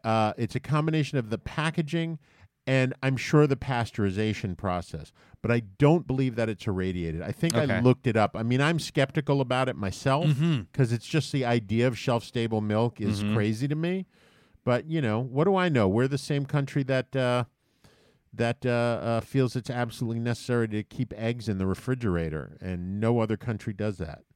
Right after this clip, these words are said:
Speaker 2: Mm-hmm.
Speaker 1: So, anyway.
Speaker 2: Yeah, anyway, guys. Uh, so the biggest way they're doing this traceability right now is, uh, stickers with barcodes and, uh, R F I D tags on packages, right? And then
Speaker 1: Mm-hmm.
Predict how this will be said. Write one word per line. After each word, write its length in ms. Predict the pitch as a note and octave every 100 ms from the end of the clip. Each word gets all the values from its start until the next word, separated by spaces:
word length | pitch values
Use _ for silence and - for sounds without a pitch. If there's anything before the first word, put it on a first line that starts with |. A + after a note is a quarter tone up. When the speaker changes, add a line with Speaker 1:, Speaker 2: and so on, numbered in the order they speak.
| F#2+
Speaker 2:
Mm-hmm. 240 | F2+ E2 D2+ _ _ _
Speaker 1:
So, 320 | - E2 E2 - _ _ _
anyway. 380 | F2 E2+ D#2+ C#2+ - _ -
Speaker 2:
Yeah, 240 | B2+ C3 -
anyway, 360 | - A#2+ A#2+ F#2+
guys. 300 | F2+ E2+ - - _ _ _ _ _ _ _ _ A#2
Uh, 200 | A#2 A2+
so 120 | F3
the 100 | E3+
biggest 260 | C4 C4 G#3
way 120 | G3+
they're 100 | F3
doing 220 | D#3 D3+
this 100 | C3
traceability 680 | - C#3+ B2 A2+ G#2+ G#2 F#2+
right 180 | F#2+ F2+
now 320 | G2 F#2 F#2+
is, 440 | G#2 G2 G2 F2 - _ - - _ _
uh, 360 | G2+ F#2 F2 D#3
stickers 760 | D3 - G#3+ G#3+ G#3 G#3 D#3
with 180 | A#2 -
barcodes 920 | C#3+ D#3 D#3 D3+ D#3 D#3+ D#3+ D#3+ D3+
and, 320 | A#2+ G#2 G2+ F#2+ - -
uh, 440 | A2+ G2+ F#2 F2+ - _ _ _ _ _ _
R 180 | - C3
F 140 | C#3 D3+
I 100 | C3+
D 260 | A#2 D#3+ C#3+
tags 480 | C#3+ C#3+ C#3+ C#3+ A2
on 100 | F#2+
packages, 840 | - C3 C#3 C#3 C#3 C3+ C3 C3
right? 260 | G#2 B2 C#3+ B2+
And 80 |
then 200 | A2+ G2+ G2+
Speaker 1:
Mm-hmm. 360 | F#2+ G#2 A2+